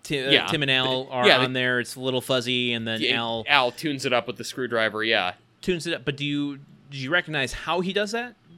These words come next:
Speaker 2: Uh, he reaches out of the screen and tunes it up.
Speaker 1: Out of the screen with a screwdriver and then tunes it up, yes.
Speaker 2: Yeah. The ve-, veritable poltergeist coming out of the T V. They're here.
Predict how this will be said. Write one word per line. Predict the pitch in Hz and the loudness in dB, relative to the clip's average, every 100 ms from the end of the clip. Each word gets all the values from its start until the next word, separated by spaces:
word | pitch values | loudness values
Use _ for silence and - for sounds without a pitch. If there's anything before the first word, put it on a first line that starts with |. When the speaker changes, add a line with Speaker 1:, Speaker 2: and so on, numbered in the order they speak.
| - _ _ - | -20 _ _ -2
Speaker 2:
Uh, | 156 | 0
he | 165 | 2
reaches | 147 160 151 135 | 0 0 -2 2
out | 139 135 | 4 2
of | |
the | 117 | 0
screen | - 135 131 170 | -4 -4 -2 -2
and | 185 156 147 | -2 -6 -6
tunes | 165 165 170 | -6 -4 -4
it | |
up. | 185 208 _ _ _ _ _ _ _ - | -4 -6 _ _ _ _ _ _ _ -6
Speaker 1:
Out | 147 247 202 | -2 0 -2
of | 127 | -4
the | 117 | -6
screen | - 120 101 101 107 113 - _ _ | -4 -6 -4 -4 -6 -10 -20 _ _
with | 139 131 | -4 -2
a | 127 | -2
screwdriver | - 131 117 101 101 101 | -2 0 2 0 0 -2
and | 104 | -2
then | 101 | -6
tunes | 101 113 95 | -8 -10 -8
it | |
up, | 95 92 | -8 -6
yes. | 104 - - - _ _ - | -8 -6 -10 -12 _ _ 6
Speaker 2:
Yeah. | 220 113 104 - _ _ _ _ _ | 6 6 0 -12 _ _ _ _ _
The | 147 | -6
ve-, | 143 147 131 | 0 0 0
veritable | 156 151 139 135 131 - | 4 4 4 2 -2 0
poltergeist | 180 185 139 107 95 - | 0 2 0 0 0 -2
coming | 156 135 | -2 0
out | 120 | 0
of | 120 | -2
the | |
T | - 147 | -4 -2
V. | 131 175 | 0 -2
They're | 101 101 | -2 0
here. | - 160 92 | 0 0 0